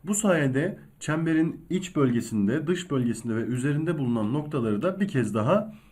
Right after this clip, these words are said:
görmüş olduk diyoruz. Evet, bir örneğimiz daha var bununla alakalı. Aşağıda verilenlere göre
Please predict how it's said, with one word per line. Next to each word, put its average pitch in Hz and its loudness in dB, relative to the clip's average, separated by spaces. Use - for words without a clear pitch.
görmüş 170 4
olduk 135 0
diyoruz. 78 -12
Evet, 185 4
bir 220 2
örneğimiz 214 6
daha 190 6
var 156 2
bununla 139 4
alakalı. 123 -2
Aşağıda 196 0
verilenlere 190 2
göre 156 0